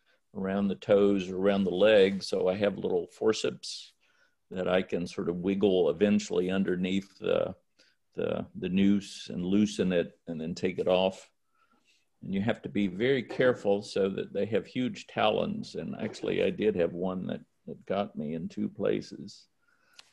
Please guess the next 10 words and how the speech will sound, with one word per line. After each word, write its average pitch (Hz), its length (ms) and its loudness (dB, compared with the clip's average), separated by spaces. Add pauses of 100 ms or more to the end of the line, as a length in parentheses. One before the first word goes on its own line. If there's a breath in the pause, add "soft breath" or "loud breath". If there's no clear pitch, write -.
(120)
And, 80 440 -10
um, 78 520 -4 (1300)
I'm 95 100 -14
gonna 95 240 -4
actually 101 400 -2
buy 95 280 2
a 90 340 -2
cotter 123 440 0 (100)
pin 95 520 -2 (480)
remover 92 800 0